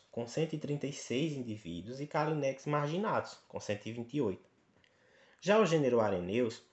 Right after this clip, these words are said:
apresentou somente a espécie Areneus cribarius, com sessenta e sete espécimes. E o gênero Caríbides foi representado por Caribide heyleri,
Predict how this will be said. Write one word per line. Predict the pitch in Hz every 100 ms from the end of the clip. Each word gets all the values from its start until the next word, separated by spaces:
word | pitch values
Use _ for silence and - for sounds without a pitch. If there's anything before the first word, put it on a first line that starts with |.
| _ -
apresentou | 107 - 139 151 147 135
somente | 185 165 127 123 143
a |
espécie | 147 - 117 -
Areneus | 135 131 131 147
cribarius, | 165 170 135 95 139 - - -
com | 156
sessenta | - 151 - 165 165
e |
sete | - 147 147
espécimes. | 165 - 151 - 95 - _ _ _ _ _ _ _ _ 175
E | 226
o |
gênero | 170 143 120
Caríbides | 117 147 113 120 160 90 - _ - -
foi | - 160
representado | 170 165 160 160 160 - 120
por | - 147
Caribide | 151 120 123 151 165 -
heyleri, | 117 117 151